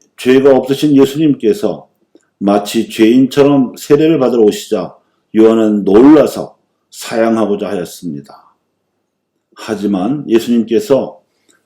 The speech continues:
지금은 이대로 해야 하느님의 계획이 이루어진다고 말씀하시자 그제서야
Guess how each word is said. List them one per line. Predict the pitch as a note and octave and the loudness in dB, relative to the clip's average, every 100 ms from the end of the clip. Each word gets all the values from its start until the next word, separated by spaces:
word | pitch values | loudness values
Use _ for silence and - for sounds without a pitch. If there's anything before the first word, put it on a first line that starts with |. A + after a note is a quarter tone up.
| _ | _
지금은 | - A#2 A#2+ D3+ D3+ | -6 -2 2 2 2
이대로 | B2 B2+ D3 C3+ | 0 4 4 4
해야 | A2 A2 B2+ G2 - _ _ _ | 0 0 0 -4 -10 _ _ _
하느님의 | - A2 G#2+ A2 G#2 | -8 -6 -4 -4 -8
계획이 | - A#2+ A#2+ C3+ | 0 0 2 2
이루어진다고 | C3 C#3 C#3 C#3 C#3 C#3+ C#3+ | 4 6 4 4 2 2 0
말씀하시자 | G#2 G2 F#2+ F#2 - F2 G#2+ C3 B2+ _ _ _ _ | -2 -6 -8 -10 -12 -12 -6 -6 -8 _ _ _ _
그제서야 | - F#2 B2+ C#3+ C#3 B2+ F2 | -8 0 4 4 2 0 -2